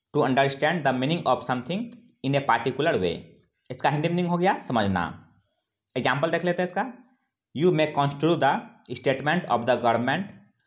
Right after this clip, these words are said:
spokesman in a number of different ways।" हिंदी हो गया इसका, आप सरकार के प्रवक्ता के बयान को कई अलग अलग तरीकों से समझ सकते हैं। साइन हो गया इसका इलुसिडेट और डिकोड।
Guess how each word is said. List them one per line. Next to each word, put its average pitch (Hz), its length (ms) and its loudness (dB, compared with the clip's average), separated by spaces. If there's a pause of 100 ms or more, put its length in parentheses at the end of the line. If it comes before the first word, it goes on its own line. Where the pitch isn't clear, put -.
(200)
spokesman 147 600 -2
in 131 100 -4
a 127 180 2
number 135 240 0
of 147 180 2
different 117 420 -2
ways।" 87 260 -2 (640)
हिंदी 151 200 2
हो 180 80 6
गया 175 100 2
इसका, 180 280 -2 (680)
आप 139 180 2
सरकार 143 400 -2
के 160 80 -6
प्रवक्ता 127 440 -2
के 147 120 0
बयान 131 360 0
को 175 140 -4 (400)
कई 151 180 2
अलग 135 240 0
अलग 135 220 0
तरीकों 123 300 0
से 180 140 0
समझ 123 240 0
सकते 101 320 -4
हैं। 82 440 -8 (920)
साइन 143 240 -2
हो 180 80 2
गया 175 100 2
इसका 196 280 -4 (160)
इलुसिडेट 135 720 0 (120)
और 113 120 0
डिकोड। 95 560 -2